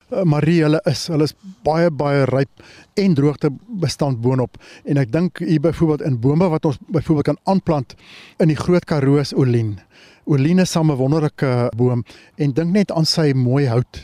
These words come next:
olienhout. Ek weet nie of, eh, jy bekend is met daai pragtige kleurvolle patrone van hout as hy mooi gepolitoer is nie. En natuurlik, hy ruik baie lekker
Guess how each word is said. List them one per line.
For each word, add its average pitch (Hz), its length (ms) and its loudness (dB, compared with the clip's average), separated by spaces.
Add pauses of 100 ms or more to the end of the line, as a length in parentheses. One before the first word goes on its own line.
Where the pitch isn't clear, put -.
olienhout. 135 520 0 (420)
Ek - 140 -6
weet 147 180 0
nie 185 100 2
of, - 260 -6
eh, 139 200 2
jy 131 80 0
bekend 156 420 0
is 160 100 -4
met 139 120 -2
daai 131 320 -2
pragtige 156 560 -2
kleurvolle 143 520 -2
patrone 139 580 -2 (220)
van 143 140 -2
hout 135 260 -2
as - 180 -6
hy 156 80 2
mooi 139 220 2
gepolitoer 147 800 -2
is - 180 -8
nie. 113 120 -6 (280)
En - 60 -8
natuurlik, 170 380 0
hy 139 100 0
ruik 127 280 -2
baie 127 220 -2
lekker 113 360 -4